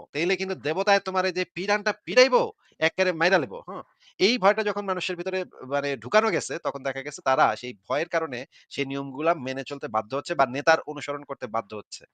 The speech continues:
এইভাবে সমাজে, আ, মা-, এই ধরনের গল্পগুজব, এই ধরনের ধর্ম, এই ধরনের নিয়ম কানুন এগুলার আস্তে, আস্তে উৎপত্তি ঘটছে এবং বিকাশ ঘটছে। এগুলার সাথে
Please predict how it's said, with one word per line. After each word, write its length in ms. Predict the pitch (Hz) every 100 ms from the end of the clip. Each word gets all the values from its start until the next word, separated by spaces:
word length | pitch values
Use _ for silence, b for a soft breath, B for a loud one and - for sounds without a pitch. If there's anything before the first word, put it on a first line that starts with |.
| b b b -
এইভাবে 420 | 202 208 214 214 156 143
সমাজে, 420 | - 147 147 151 170 165 _ _ -
আ, 160 | 113 123
মা-, 180 | 123 -
এই 200 | 156 160
ধরনের 360 | 147 156 156 147 123
গল্পগুজব, 600 | 131 135 143 143 143 151
এই 140 | - 127
ধরনের 300 | 123 127 113
ধর্ম, 420 | 107 113 127 139
এই 120 | 107
ধরনের 260 | 113 120 113
নিয়ম 260 | 117 131
কানুন 280 | 135 139 160 -
এগুলার 320 | 120 123 131
আস্তে, 240 | 107 -
আস্তে 160 | 120 -
উৎপত্তি 380 | 139 - - 156
ঘটছে 300 | 151 - 180
এবং 120 | 165 127 107
বিকাশ 260 | 160 156 -
ঘটছে। 280 | 113 - 185 - b b
এগুলার 280 | 127 151 151
সাথে 200 | 156